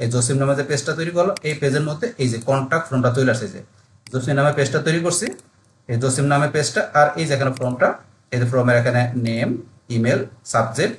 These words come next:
মেসেজ যে সাবমিট করলে ইউজারের কাছ থেকে আপনার এই তথ্যগুলো আপনি কালেক্ট করতে পারেন। তো এটা হচ্ছে কন্ট্যাক্ট ফর্মের বিষয়টা।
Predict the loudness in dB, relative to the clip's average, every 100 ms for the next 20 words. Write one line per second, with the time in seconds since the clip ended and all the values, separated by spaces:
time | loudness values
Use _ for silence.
0 | -2 0 0 0 -2 -6 -6 -2 0 2
1 | 0 2 4 4 2 -12 _ _ _ -2
2 | 2 4 4 2 2 -2 0 0 2 0
3 | 0 -2 -2 0 2 2 0 2 2 0
4 | -4 -4 -4 -6 -14 _ _ _ _ -2
5 | 0 2 2 2 2 2 0 2 2 2